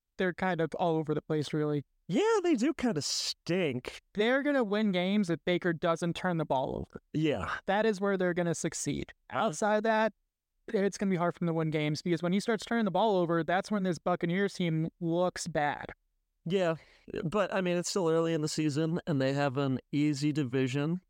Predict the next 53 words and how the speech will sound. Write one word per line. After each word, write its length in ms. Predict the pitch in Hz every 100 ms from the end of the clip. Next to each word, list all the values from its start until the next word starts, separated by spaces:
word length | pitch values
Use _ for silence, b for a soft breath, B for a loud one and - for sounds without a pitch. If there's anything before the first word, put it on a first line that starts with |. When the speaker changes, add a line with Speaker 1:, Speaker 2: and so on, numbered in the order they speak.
| _ _ _ _ -
Speaker 2:
so 400 | - 170 143 131
they 240 | 131 135
could, 580 | - - 147 143 147 147 131 120 -
like 240 | 139 156
I 60 | 156
said, 180 | - 151
make 180 | 135 135
a 40 |
Speaker 1:
Semi-easy. 360 | 247 214 170 156
Speaker 2:
playoffs. 420 | 160 170 127 -
Speaker 1:
Their 120 | 202
defense 480 | 190 202 170 165 -
in 60 | 165
that 80 |
division 340 | 151 151 151 151
are 40 |
pretty 200 | - 147
good. 260 | - - 160 - _ _ _ _ _ _ _ -
Speaker 2:
That's 220 | 123 -
fair. 200 | 151 131
Yeah, 160 | 139 185
the 80 | 160
Panthers' 340 | 226 233 139
defense 340 | 139 120 98
is 40 | -
super 300 | - 131 92
good. 220 | 117 104 - -
Speaker 1:
Yeah. 220 | 180 170 -
Speaker 2:
It's, 280 | 156 - - - -
I'm 120 | 160
just 160 | 127 117
kidding. 240 | 120 101 127 - _ _ _ -
Who 100 | 359
are 60 | 285
the 140 | 165
other, 280 | 165 165 110
uh, 180 | 131 123
Speaker 1:
Rams, 280 | 196 175
Speaker 2:
Monday 260 | - 143 139
night 240 | 123 120
game? 220 | 156 131 120
I'd 180 | 277
like 160 | 196 107
to 80 | 110
talk 220 | - 117
about 200 | 98 113
that 180 | 113 190
game 220 | - 120
a 60 | 113
little 180 | 107 110
bit. 220 | 113 127 156
Speaker 1:
Oh, 80 | 208
yeah. 200 | 208 180